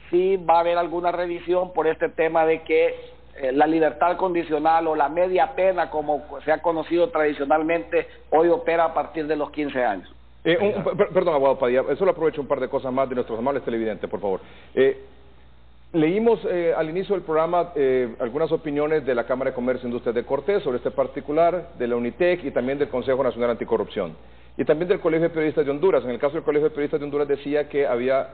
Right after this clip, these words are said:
Speaker 2: eh, después de una reunión que se sostuvo con las autoridades del Congreso Nacional, eh, había una, un ambiente para, obviamente, corregir algunas de las cosas que el Colegio de Periodistas está cuestionando,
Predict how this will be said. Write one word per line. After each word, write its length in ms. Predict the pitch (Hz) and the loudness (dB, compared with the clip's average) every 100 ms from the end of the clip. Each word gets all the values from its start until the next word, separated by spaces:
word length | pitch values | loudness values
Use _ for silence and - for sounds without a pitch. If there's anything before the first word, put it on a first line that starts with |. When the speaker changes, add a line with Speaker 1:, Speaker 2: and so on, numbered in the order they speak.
| - | -12
Speaker 2:
eh, 240 | - 117 107 | -6 -4 -4
después 200 | 110 131 | -6 -4
de 60 | 147 | 0
una 140 | 147 | 2
reunión 320 | 139 135 151 | 2 2 0
que 100 | 143 | 0
se 120 | 120 107 | -4 -4
sostuvo 360 | 110 147 143 113 | -8 0 0 2
con 120 | 117 | -2
las 80 | 104 | -2
autoridades 360 | 104 107 123 | -2 0 2
del 100 | 127 | 0
Congreso 320 | 131 127 127 | -2 0 0
Nacional, 420 | 135 135 139 139 147 - - - - | 0 0 2 2 0 -14 -20 -20 -2
eh, 600 | 120 120 117 117 113 110 104 - - - | 2 4 4 4 4 2 -2 -10 -18 -10
había 280 | - 127 143 | -2 2 4
una, 320 | 151 151 135 | 4 2 0
un 200 | 135 139 | -2 -2
ambiente 440 | 139 151 156 147 160 | -2 0 0 -2 -2
para, 420 | 151 151 165 - | 2 2 2 -2
obviamente, 500 | 123 117 123 123 143 | -2 0 0 0 -2
corregir 440 | 127 120 110 147 151 | 0 -2 -2 -2 -2
algunas 280 | 123 131 | -2 -2
de 80 | 131 | -2
las 100 | 120 | -4
cosas 240 | - 131 143 | -4 -4 -2
que 100 | 131 | -4
el 40 | |
Colegio 340 | 120 120 123 | -2 -2 0
de 60 | 127 | -2
Periodistas 380 | - 120 127 131 | 0 -2 0 -2
está 120 | 135 | -4
cuestionando, 640 | 135 131 139 190 147 104 | -4 -4 2 0 0 -6